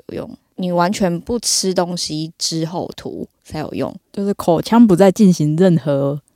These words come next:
Speaker 1: 活动。
Speaker 2: 主动的活动的时候。<laughs> 被动会怎么样？<laughs> 不知道吗？嗯。<laughs> 比如说嘴破啊，就是到底要看哪一科还是怎么做，可能大家都会有类似的困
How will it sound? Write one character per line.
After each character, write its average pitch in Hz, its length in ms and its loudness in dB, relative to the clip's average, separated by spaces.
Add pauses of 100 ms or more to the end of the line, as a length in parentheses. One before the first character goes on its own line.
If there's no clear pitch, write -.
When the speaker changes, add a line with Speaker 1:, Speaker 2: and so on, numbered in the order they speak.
(140)
Speaker 1:
活 175 260 4
动。 165 340 2
Speaker 2:
主 165 280 -4
动 208 180 4
的 160 100 4
活 156 240 2
动 160 220 2
的 151 80 -2
时 147 260 -4
候。 165 220 2 (520)
<laughs> - 600 -6
被 262 160 10
动 247 280 6
会 254 140 6
怎 202 160 0
么 185 80 0 (120)
样？ 202 260 0 (160)
<laughs> - 340 -6
不 220 80 -2
知 196 140 -2
道 190 240 2
吗？ 156 160 2 (920)
嗯。 170 180 -6 (840)
<laughs> - 1000 -2
比 214 120 4
如 220 120 4
说 262 260 8
嘴 165 280 4
破 208 340 8
啊， 180 260 4
就 220 140 -2
是 220 140 4
到 214 180 4
底 156 80 2
要 185 160 6
看 202 260 2
哪 147 160 0
一 165 60 0
科 180 300 0
还 175 120 2
是 196 140 6
怎 170 100 0
么 143 200 -2
做， 170 240 4
可 160 100 -2
能 151 160 -2
大 175 80 4
家 180 140 4
都 180 120 6
会 185 140 8
有 147 160 4
类 175 380 4
似 190 160 -2
的 170 100 4
困 - 240 -2